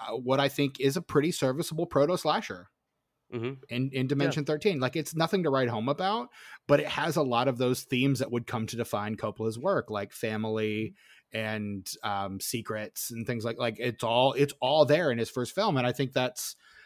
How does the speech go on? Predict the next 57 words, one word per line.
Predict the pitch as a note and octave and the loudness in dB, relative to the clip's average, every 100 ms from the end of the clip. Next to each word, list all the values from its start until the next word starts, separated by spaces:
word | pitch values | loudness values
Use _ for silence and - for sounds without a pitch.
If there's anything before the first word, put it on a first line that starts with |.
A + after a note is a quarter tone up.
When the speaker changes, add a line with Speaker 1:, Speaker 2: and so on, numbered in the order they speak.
| - | 0
Speaker 1:
I | C#3+ | 2
think | D#3 | 4
that's | F3+ | 4
what | F3+ C#3+ | 2 2
makes | C#3 C3+ | 2 2
an | D3 | 0
auteur, | B2+ A#2+ - E3 A#2+ | 2 0 0 2 2
is | A2 | 0
you | |
can | C3 A#2 G#2+ | -4 -6 -6
start | - C3 A#2 | -2 0 0
to | B2 | -6
see | - B2 | -2 -2
the | A#2 | -2
seeds | - A#2+ A#2 | -2 -2 -4
of | G#2+ | -4
the | A2 | -6
filmmaker | B2 A#2 A2+ G#2+ | -4 -4 -4 -2
they | G#2+ | -2
would | G#2 | -4
become, | G2 - C#3 | -6 -4 -2
even | A2+ A#2 G#2+ | -2 -4 -6
in | |
the | G2+ | -10
first | - F#2+ - | -10 -12 -6
film. | A#2 A2 F#2+ G#2 - _ _ _ _ _ | -4 -4 -6 -14 -20 _ _ _ _ _
Um, | A2+ A2 G#2 F#2+ F#2 | 0 0 0 -4 -10
Speaker 2:
Yeah. | G2 F2+ G2+ _ _ _ _ _ - | -14 -20 -20 _ _ _ _ _ -4
Speaker 1:
and, | B2 A2+ G#2+ G#2 | 0 0 -2 -4
I | A2 | 0
mean, | B2+ B2 | 0 2
I | C3 | 2
don't | C#3 | 2
know | B2 A#2+ | 2 0
enough | A#2 A#2 | 0 -2
about | A2+ G#2+ | -4 -4
the | B2 | -2
work | A#2 A2+ | -2 -4
of | G#2 | -4
Roger | A2 G#2+ G#2 | -2 -2 -4
Vadim | G2+ G#2 A2+ G#2+ | -6 -6 -6 -6
to | G#2 | -6
say | G#2+ G#2 | -6 -4
whether | G#2 G#2 | -4 -6
or | G#2 | -6
not | G#2 G2 | -6 -8
he | G2 G#2+ | -6 -6
is | G2 | -6
a, | A2 G2 F#2+ G2 - | -6 -6 -8 -8 -8
an | G#2 | -8
auteur | F#2+ - - G#3 A#2 | -10 -8 -2 0 0
or | G#2+ | -2
not, | G2 G2 G#2+ - - - - | -4 -6 -8 -14 -20 -20 0
but | C#3+ | 0
he | C3 E3 | 2 -2
seems | F3+ - G3 A3 G#3+ - | -2 0 2 2 0 0
to | F3+ D3+ C#3+ | 6 8 8